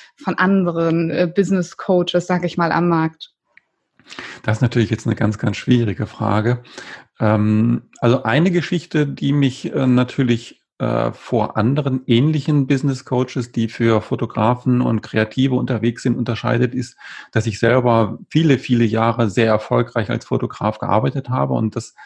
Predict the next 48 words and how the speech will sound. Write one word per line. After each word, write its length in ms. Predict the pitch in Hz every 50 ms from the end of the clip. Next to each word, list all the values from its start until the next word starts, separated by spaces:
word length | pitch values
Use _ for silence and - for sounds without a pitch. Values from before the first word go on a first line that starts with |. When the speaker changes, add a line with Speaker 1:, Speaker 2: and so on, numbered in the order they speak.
| - - - - - - - _
Speaker 2:
sagen 320 | - 131 113 127 160 175
mir 140 | 151 127 -
auch 140 | 120 113 -
viele 180 | - 117 117
Leute, 380 | 113 113 110 117 120 - - 123
die 120 | - 117
sagen 260 | 110 - 117 113 123
einfach, 240 | 127 120 117 113 104
„Mensch, 240 | 101 131 165 - -
du 120 | - 120
hast 180 | 117 135 127 -
so 100 | - 156
viel 220 | 151 - 165 -
erreicht 420 | 147 123 104 92 98 156 175 - -
in 120 | - 131 117
deinem 440 | 123 113 110 117 120 120 120 123 - _
Umfeld 540 | 131 147 180 - - - 127 127 127 -
dort, 320 | - 127 131 160 - - _ _ _ - - - - _ _
da 100 | 120 113
möchte 240 | 123 151 147 - 135
ich 200 | 120 - - -
auch 240 | 131 143 - -
hin.“ 420 | - - 147 185 226 247 254 - _ _ _ _ _ _ _ - _ _ _ _ _ _ _
Und 340 | - 123 123 131 135 131 127
da 80 | 135
möchte 180 | 139 156 - -
ich 80 | -
mir 160 | 160 151 147 139
einfach 260 | 143 139 147 156 135
so 80 | -
ein 80 | 139 131
bisschen 340 | 143 131 - - - 139 135
eine 100 | 131 123
Scheibe 280 | - - 135 139 135
von 140 | 123 - 123
abschneiden. 560 | - - - - - - 143 143 147 131 117
Wie 100 | 117 113
hast 160 | 131 139 - -
du 40 |
das 160 | 120 - - -
denn 140 | 127 117
gemacht? 360 | 110 117 110 123 156 151 - -
Wie 120 | - 117
hast 180 | 120 123 - -
du 40 | 135
in 60 | 123
den 120 | 123 123
verschiedenen, 760 | 120 135 123 - - 139 131 131 131 123 123 123 123 120 120